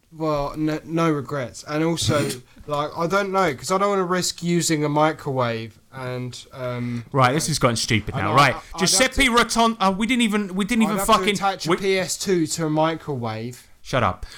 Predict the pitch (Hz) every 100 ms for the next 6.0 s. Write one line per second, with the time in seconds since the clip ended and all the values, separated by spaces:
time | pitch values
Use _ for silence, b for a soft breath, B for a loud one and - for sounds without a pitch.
0 | B B - 170 165 156 156 165 185 185
1 | 175 170 165 160 156 151 147 147 143 135
2 | - 135 117 117 - 117 - 117 - -
3 | 127 117 - 123 110 110 95 90 131 185
4 | 185 - 180 165 156 147 147 160 143 135
5 | 123 139 127 120 123 113 123 110 101 101